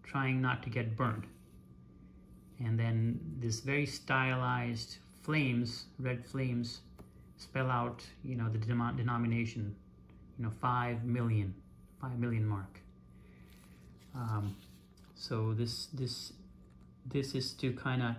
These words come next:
capture the desperation of the ship crew, uh, as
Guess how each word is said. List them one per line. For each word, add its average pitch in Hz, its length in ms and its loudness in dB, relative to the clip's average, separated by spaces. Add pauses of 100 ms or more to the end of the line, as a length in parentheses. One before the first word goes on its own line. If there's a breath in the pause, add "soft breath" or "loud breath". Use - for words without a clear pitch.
capture 127 760 -2 (1000 loud breath)
the 135 80 0
desperation 135 1120 2 (880)
of 117 180 -2
the - 80 -2
ship - 320 0
crew, 131 540 0 (920)
uh, 120 220 0
as 117 580 -2